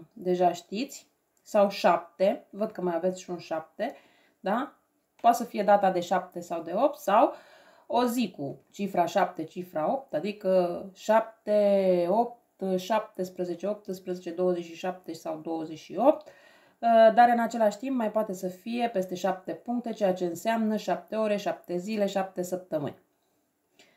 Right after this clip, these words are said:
Cel mult șapte săptămâni. Dar indiferent ce vești veți a-, ă, așteptați, să știți că sunt, ă, vești cu bucurie care vin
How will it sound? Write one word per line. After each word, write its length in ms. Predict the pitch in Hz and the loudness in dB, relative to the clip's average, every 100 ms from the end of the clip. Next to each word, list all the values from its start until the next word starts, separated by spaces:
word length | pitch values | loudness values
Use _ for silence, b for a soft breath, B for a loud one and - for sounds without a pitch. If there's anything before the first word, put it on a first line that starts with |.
| b b b b b _ _ _ _ | b b b b b _ _ _ _
Cel 300 | 226 202 196 | 4 6 6
mult 480 | 220 185 - - _ - | 4 2 0 -16 _ -20
șapte 760 | - 170 175 - 175 175 - - | -4 -2 -2 -8 -8 -8 -10 -16
săptămâni. 680 | - 180 - - 160 135 - _ b b b | -8 -8 -6 -6 -4 -4 -10 _ b b b
Dar 240 | 214 202 254 | 4 6 6
indiferent 480 | 254 233 226 220 | 2 0 0 0
ce 80 | 214 | -2
vești 380 | 185 202 196 - 185 | -2 0 0 -4 -4
veți 260 | 185 185 | -4 0
a-, 200 | 175 175 180 | 2 4 4
ă, 240 | 180 175 | 4 4
așteptați, 680 | 175 - 180 - 202 226 233 B B B B | 2 0 -8 -4 2 2 2 B B B B
să 160 | - | -4
știți 300 | 196 220 208 | -4 -4 -6
că 80 | - | -4
sunt, 480 | 190 202 196 190 - | -2 0 0 -2 2
ă, 760 | 190 180 180 175 175 175 160 160 | 4 6 6 6 4 0 -2 -2
vești 340 | 214 214 - | -2 -2 -6
cu 100 | - | -10
bucurie 520 | 175 180 175 196 214 | -10 -8 -6 -2 -2
care 280 | 208 175 170 | 0 0 0
vin 220 | 165 214 | -2 -2